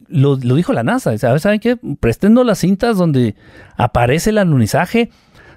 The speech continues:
donde se ve cómo el, el hombre, según pisa la luna, ta, ta, ta, presten las cintas para analizar".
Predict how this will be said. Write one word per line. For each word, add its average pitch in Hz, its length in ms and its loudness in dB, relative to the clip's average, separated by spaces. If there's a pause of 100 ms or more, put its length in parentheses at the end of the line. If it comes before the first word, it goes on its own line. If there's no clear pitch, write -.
donde 127 220 0
se 120 120 -2
ve 160 140 0
cómo 196 180 0
el, 160 240 -2 (220)
el 117 400 0
hombre, 190 480 4
según 151 280 0
pisa 185 280 -2
la 165 120 2
luna, 190 380 2
ta, 185 180 0
ta, 190 160 -2
ta, 196 280 -2
presten 160 340 -2
las 202 120 0
cintas 190 340 2
para 156 220 -2
analizar". 143 560 -2